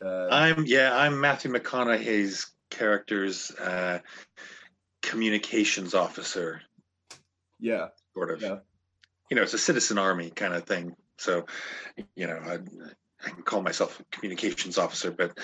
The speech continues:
Speaker 2: I'm really just, I'm the guy who runs the radio. <laughs>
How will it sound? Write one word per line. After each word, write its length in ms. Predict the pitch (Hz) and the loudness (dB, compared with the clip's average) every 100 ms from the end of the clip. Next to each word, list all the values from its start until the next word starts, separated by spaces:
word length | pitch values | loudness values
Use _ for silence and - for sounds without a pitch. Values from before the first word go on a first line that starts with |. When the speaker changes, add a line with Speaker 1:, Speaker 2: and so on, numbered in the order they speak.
| - - - | -10 -10 -6
Speaker 2:
I'm 80 | 98 | 2
really 160 | 98 92 | 4 4
just, 300 | 98 - 107 | 0 0 2
I'm 100 | 107 | 2
the 60 | |
guy 340 | 101 117 117 117 | 4 6 6 6
who 160 | 113 | 6
runs 300 | 104 107 101 | 6 6 4
the 100 | 110 | 4
radio. 800 | 98 98 98 98 98 92 82 - - - - - - - - - - - | 6 8 6 2 2 4 4 -2 -4 -2 0 0 -4 -8 -10 -12 -18 -8
<laughs> 80 | 170 | -6